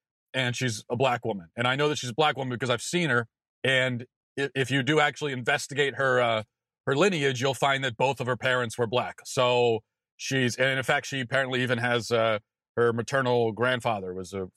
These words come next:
prominent black architect, uh, or something like that, I believe. So she, she's, she's definitely black,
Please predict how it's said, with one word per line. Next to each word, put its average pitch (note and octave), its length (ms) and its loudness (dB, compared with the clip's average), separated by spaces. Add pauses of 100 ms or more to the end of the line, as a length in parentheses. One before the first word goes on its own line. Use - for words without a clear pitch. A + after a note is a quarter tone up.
(140)
prominent A#2 380 0
black A2 400 0 (640)
architect, A#2+ 580 -2
uh, G2 180 -6
or G#2 80 -4
something G#2+ 240 -2
like G2+ 120 -2
that, G#2 160 0
I - 20 4
believe. G2+ 220 -4
So C#3+ 160 2 (420)
she, - 220 -6
she's, F#3 260 2
she's G3+ 260 0
definitely G#3+ 340 2
black, F#3+ 340 0